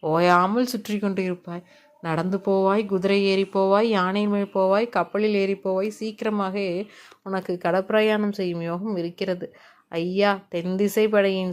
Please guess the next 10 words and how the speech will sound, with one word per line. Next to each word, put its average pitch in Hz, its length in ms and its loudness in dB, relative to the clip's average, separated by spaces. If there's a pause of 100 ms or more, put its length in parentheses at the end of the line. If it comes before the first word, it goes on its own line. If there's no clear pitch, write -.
சேனாபதி, 185 760 -2
தற்சமயம் 190 680 -2
ஈழத்திலே 202 600 0
யுத்தம் 180 360 -2
நடத்தும் 180 420 -4
இளவரசர் 185 600 -4 (420)
அருள்மொழிவர்மரை 214 920 4
பற்றி 185 360 -2
தாங்கள் 175 420 -4
சொல்லக்கூடுமா? 170 680 -2